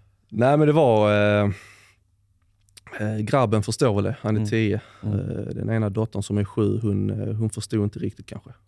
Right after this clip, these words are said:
Speaker 1: Hon, eh, ville ner och leka och, och lite så nu senast. Men, eh, de, eh, man försöker bara förklara att, eh, det är de som spelar som
Speaker 2: Mm.
Speaker 1: är där nere. Och, eh, ja.
Speaker 2: Innan vi går in på,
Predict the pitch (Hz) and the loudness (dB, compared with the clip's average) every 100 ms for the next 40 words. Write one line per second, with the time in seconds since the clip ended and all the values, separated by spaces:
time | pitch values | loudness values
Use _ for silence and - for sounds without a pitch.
0 | - 107 175 175 - 107 107 107 104 101 | -14 -10 -6 -6 -6 -4 0 0 0 -2
1 | 104 104 104 - 78 80 98 - - 104 | -2 -2 -6 -8 -10 -10 -10 -12 -6 -2
2 | 101 - - 101 98 98 98 98 - - | -2 -6 -6 -4 -4 -4 -4 -6 -8 -12
3 | 85 95 95 95 95 - _ _ _ _ | -10 -8 -6 -8 -10 -14 _ _ _ _
4 | _ _ _ _ _ _ _ - 110 101 | _ _ _ _ _ _ _ -8 -4 -2
5 | 101 98 101 101 101 101 _ _ _ _ | -2 -2 -4 -4 -4 -6 _ _ _ _
6 | _ _ _ - 107 - 101 113 - 104 | _ _ _ -12 -8 -8 -6 -8 -6 -6
7 | 113 101 101 98 - 107 104 120 139 139 | -6 -6 -8 -12 -14 -12 -10 -12 -14 -18
8 | 139 - 113 110 113 - 110 113 104 - | -16 -6 -4 -2 -6 -8 -6 -6 -6 -4
9 | 117 110 104 - - - - - 120 160 | -4 -2 -6 -8 -10 -14 -18 -16 -14 -12
10 | 165 143 _ - 135 - _ _ - - | -12 -16 _ -10 -10 -12 _ _ -20 -20
11 | - _ _ - 151 143 135 151 117 104 | -20 _ _ 4 6 8 8 8 6 2
12 | - - 131 120 117 110 104 | -4 0 4 6 6 6 4